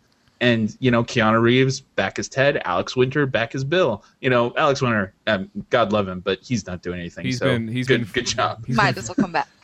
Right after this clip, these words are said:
Speaker 3: <laughs>
Speaker 2: he's been, Alex Winter's been flipping burgers for the past twenty years
Speaker 1: Poor
Speaker 2: someplace.
Speaker 1: guy. <laughs>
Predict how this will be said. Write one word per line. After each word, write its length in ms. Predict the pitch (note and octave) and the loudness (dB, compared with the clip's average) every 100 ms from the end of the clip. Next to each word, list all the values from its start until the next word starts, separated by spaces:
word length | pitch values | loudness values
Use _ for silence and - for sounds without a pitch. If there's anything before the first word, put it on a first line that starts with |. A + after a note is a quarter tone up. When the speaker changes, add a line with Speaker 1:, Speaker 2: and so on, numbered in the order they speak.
| _ - - - | _ -6 -4 -2
Speaker 3:
<laughs> 600 | C#4+ F4+ - _ - - | -2 -2 -6 _ -4 0
Speaker 2:
he's 160 | C#3 C#3+ | 0 2
been, 300 | C#3+ B2 - | 2 0 -2
Alex 340 | B2+ C#3+ C3+ - | 0 0 0 0
Winter's 320 | B2 B2+ A#2 | -2 0 -2
been 220 | A#2 G#2+ | -2 -4
flipping 380 | - B2+ A#2+ A2+ | -4 -4 -2 -2
burgers 400 | G#2 G#2+ G2+ G2+ | 0 -2 -2 -6
for 100 | - | -6
the 80 | G2+ | -6
past 440 | - G2 F#2+ - - | -4 -4 -6 -10 -12
twenty 260 | - G2+ F#2+ | -8 -4 -4
years 440 | F#2 F#2 F#2+ - - G2 | -4 -6 -8 -12 -10 -8
Speaker 1:
Poor 260 | F#2+ - F#2+ | 0 0 0
Speaker 2:
someplace. 60 | |
Speaker 1:
guy. 1300 | - - - - - E4 - D#4 C4+ C4 - - | -2 -2 -2 -4 -2 -2 -2 -6 -2 -2 -2 -4
<laughs> 0 | - | -2